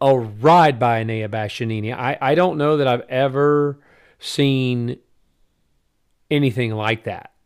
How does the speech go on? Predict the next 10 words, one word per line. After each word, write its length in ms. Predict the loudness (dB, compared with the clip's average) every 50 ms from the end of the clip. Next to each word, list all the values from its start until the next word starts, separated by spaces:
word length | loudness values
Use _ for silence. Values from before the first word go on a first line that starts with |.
| _ _ _ _ _ _ _ _ _ _ -6
um, 400 | -4 -2 -2 -2 -2 -4 -6 -6 -6
at 160 | -8 -6 -6
the 80 | -4 -2
MotoGP 640 | -2 0 0 -2 -2 -4 -6 -6 -6 -6 -6 -4
level. 500 | -4 -6 -6 -6 -8 -10 -12 -12 -14 -18 _ _ _ _ _ _ _ -4
I 80 | -2
mean, 140 | 0 0 2
he 140 | 2 2 2
was 120 | 0 0
just, 300 | 0 0 -2 -2 -4 -14